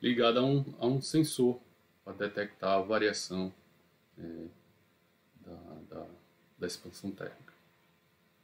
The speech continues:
E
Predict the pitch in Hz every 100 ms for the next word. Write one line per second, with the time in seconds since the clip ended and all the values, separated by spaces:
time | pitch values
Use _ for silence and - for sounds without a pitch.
0 | _ - - _ _ _ - - - _
1 | _ - _ _ _ _ _ _ _ _
2 | 120 120 127 127 127 120